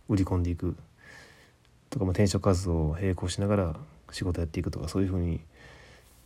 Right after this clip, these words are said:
さすがにね、仕事チェンジせざるを得ないなっていうのはありますね。うん。まあ、今んとここの三社も面談来てるし、このペースでいけばね、いけそうですが。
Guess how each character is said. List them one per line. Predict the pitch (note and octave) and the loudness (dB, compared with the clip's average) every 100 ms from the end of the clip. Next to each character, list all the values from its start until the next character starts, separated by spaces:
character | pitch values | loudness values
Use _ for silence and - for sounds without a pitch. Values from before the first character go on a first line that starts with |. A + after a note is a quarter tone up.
| - - - | -20 -20 -12
さ | - | -4
す | G#2 G2 | -2 2
が | |
に | F#2+ | 2
ね、 | F#2 | 2
仕 | - | 2
事 | G#2 F#2+ | 2 2
チ | G2 | 0
ェ | |
ン | |
ジ | E2+ | -2
せ | E2 | 0
ざ | F2+ | 0
る | E2 | 2
を | |
得 | E2+ | 2
な | E2+ | 0
い | |
な | D#2+ | 0
っ | |
て | D#2+ - | -2 -2
い | |
う | |
の | G2+ | 0
は | F2+ - - - - - - - - - - | -2 -4 -14 -20 -20 -20 -20 -20 -20 -20 -10
あ | - | -2
り | F2 | 0
ま | D#2+ | -2
す | - | -4
ね。 | E2 D#2+ - - - - - - | -8 -8 -14 -20 -20 -20 -20 -4
う | F#2 | 0
ん。 | F2+ E2+ D#2+ D#2+ - - - - - - - - - - - - | 2 2 0 -2 -6 -18 -20 -20 -20 -20 -20 -20 -20 -20 -20 0
ま | A#2 | 2
あ、 | |
今 | F#2+ F#2+ | 4 6
ん | B2 | 6
と | G3 | 4
こ | |
こ | B2+ C3 | 4 6
の | D3 D#3 - - _ _ _ _ _ | 6 4 -6 -20 _ _ _ _ _
三 | - - C3 | -6 2 4
社 | C#3+ | 4
も | F#2 | 4
面 | F2+ G2 | 4 4
談 | G2 | 4
来 | G2+ | 2
て | - | 2
る | G2 | 0
し、 | - - - - - - - - - - - - - - | 0 -6 -6 -14 -20 -20 -20 -20 -20 -20 -20 -20 -20 -20
こ | - - | -2 4
の | D#3 | 6
ペ | F#3 | 6
ー | |
ス | D#3 | 6
で | G2 | 2
い | |
け | G2 | 0
ば | F2 E2+ | 0 0
ね、 | E2+ G#2 - - _ _ | -2 -6 -14 -20 _ _
い | C3 | 0
け | F#3+ | 2
そ | - A#2+ | 4 2
う | |
で | D#2+ | 0
す | - | -4
が。 | - | -12